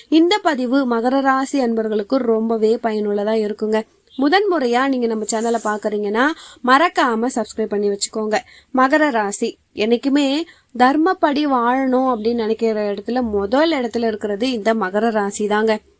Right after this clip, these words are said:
காரணம் மனசாட்சி. அது ஒண்ணு இருக்கிறதால தானே, இல்லைன்னா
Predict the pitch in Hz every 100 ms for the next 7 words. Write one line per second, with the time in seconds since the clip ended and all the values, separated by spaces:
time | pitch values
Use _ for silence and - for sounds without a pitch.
0 | _ 233 247 277 285 277 302 - 247 240
1 | 262 320 277 208 - - - _ _ _
2 | - 214 226 220 226 240 247 269 311 294
3 | 269 262 233 233 226 226 - 220 226 269
4 | 254